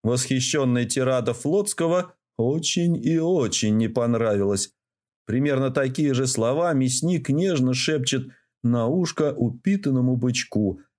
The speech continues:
когда ведёт его на убой. «Утус Сван?»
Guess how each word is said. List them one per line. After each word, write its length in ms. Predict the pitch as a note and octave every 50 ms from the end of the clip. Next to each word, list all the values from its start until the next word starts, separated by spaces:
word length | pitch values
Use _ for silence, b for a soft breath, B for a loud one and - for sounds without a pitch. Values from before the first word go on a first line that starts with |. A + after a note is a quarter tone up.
| _ _ _ _
когда 360 | - A#2+ B2+ A#2+ B2+ B2+ B2
ведёт 420 | A2+ A#2+ A#2 G2 A#2 F3+ E3 B2
его 300 | - A#2 A2 G#2 A#2+ B2
на 140 | A2 A2+ A#2
убой. 520 | A#2 A#2 G#2 G2 A2+ G#2 G2 F#2+ F#2+ - _ _ _ _ _ _ _ _ _ _ _ _ _ _ _ _ _ _ _
«Утус 480 | G3 F#3+ F3+ F3 - - F#3 F#3 F3+ -
Сван?» 600 | - - A#3+ A3 A3+ A3+ A3+ A3+ A3 A3 -